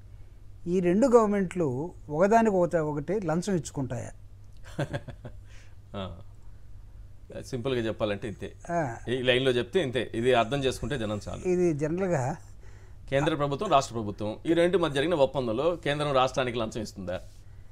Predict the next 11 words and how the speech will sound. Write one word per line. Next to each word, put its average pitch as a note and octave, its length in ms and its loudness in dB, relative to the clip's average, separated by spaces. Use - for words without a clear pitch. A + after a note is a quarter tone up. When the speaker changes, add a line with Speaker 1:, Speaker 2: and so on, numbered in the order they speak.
Speaker 1:
ఇది G#3+ 180 4
అసలు E3+ 260 4
మామూలుగా F3+ 720 6
Speaker 2:
ఆ. F#3 80 -4
Speaker 1:
క-, D#3+ 320 -6
very, A3+ 160 4
very A#3+ 360 4
simple F#3+ 380 -2
common F3+ 340 2
sense, A#2 240 -6
సార్. A#2 220 -10